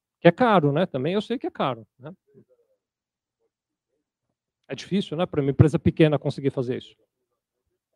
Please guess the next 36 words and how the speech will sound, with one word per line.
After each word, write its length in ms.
É 260
caríssimo, 560
eu 40
sei 140
que 80
sim. 160
É 100
por 120
isso 80
que 80
eu 40
digo, 200
tem, 220
tem 160
uma 160
dificuldade 580
de 60
você 240
conseguir 460
se 220
colocar 600
nisso, 360
né? 180
Tem 240
o 60
merc-, 240
eu 100
não 140
tô 140
sugerindo, 500
mas, 140
por 140
exemplo, 280
o 40
mercado 440
americano, 800